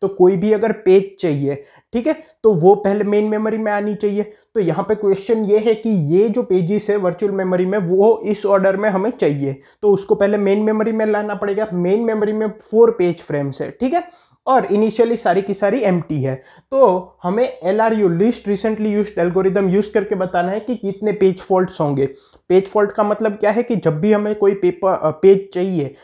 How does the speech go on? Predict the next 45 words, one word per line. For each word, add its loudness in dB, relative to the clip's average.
और 0
वो 4
मेन 2
मेमोरी 0
में -2
नहीं 0
है, -2
तो -4
हमें 0
वर्चुअल -2
मेमोरी 0
से 0
मेन 0
मेमोरी -2
में -2
लाना 0
पड़ेगा, -4
उसको -4
पेज 0
फॉल्ट 0
बोलेंगे। -4
अगर 0
डायरेक्टली 0
मेन 0
मेमोरी -2
में -4
मिल 0
जाता 0
है 0
प्रोसेसर -4
को, -6
तो 0
उसको 0
हिट 2
बोलेंगे। -2
Obviously, 2
यहाँ 2
पे 2
थोड़ा 2
सा -2
बैकग्राउंड 0
होना 2
ज़रूरी 0
है, 4
हम 0